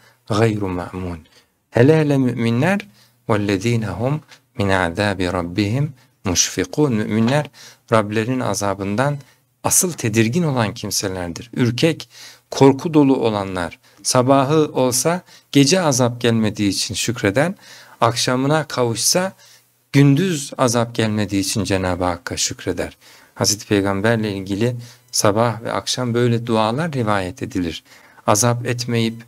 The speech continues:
akşamına esenlikle kavuşturduğu için Allah'a hamd ettiğine dair. Hazreti Ayşe ortam biraz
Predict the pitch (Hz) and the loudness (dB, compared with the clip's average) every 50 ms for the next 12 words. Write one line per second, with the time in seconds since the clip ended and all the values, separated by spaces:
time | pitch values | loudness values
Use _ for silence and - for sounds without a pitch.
0 | _ _ _ _ _ _ _ _ _ - - - - - - 120 113 113 113 120 | _ _ _ _ _ _ _ _ _ -2 -2 0 0 0 0 0 0 0 0 0
1 | 123 120 113 - - 110 110 113 117 120 117 120 113 - - 107 101 98 - - | 0 0 0 0 0 0 -2 -2 -4 -4 -4 -6 -6 -2 -2 -4 -2 -4 -6 -6
2 | - 107 98 95 98 107 98 95 92 - - 98 90 87 - - - - - - | -2 -2 -2 0 0 0 0 0 -2 -2 -4 -4 -4 -6 -10 -20 -20 -20 -14 -4
3 | - 104 101 98 101 101 95 92 92 90 - 107 104 101 95 87 87 85 - - | 2 2 2 2 2 0 -2 -2 -6 -8 -4 -4 -4 -4 -4 -6 -6 -8 -8 -8
4 | - 92 90 90 87 80 - 85 80 78 76 - - _ - - _ _ _ _ | -6 -4 -4 -4 -4 -4 -4 -4 -4 -4 -8 -10 -16 _ -20 -20 _ _ _ _
5 | _ - - 113 120 123 123 120 123 120 117 113 110 104 - - 127 123 127 127 | _ -2 0 2 2 2 0 0 0 0 0 0 0 -2 -2 -2 -2 -2 0 0
6 | 110 113 - 123 120 120 120 120 117 117 113 110 - - - | 0 0 -2 -4 -2 0 0 0 0 0 0 -2 -2 -6 -8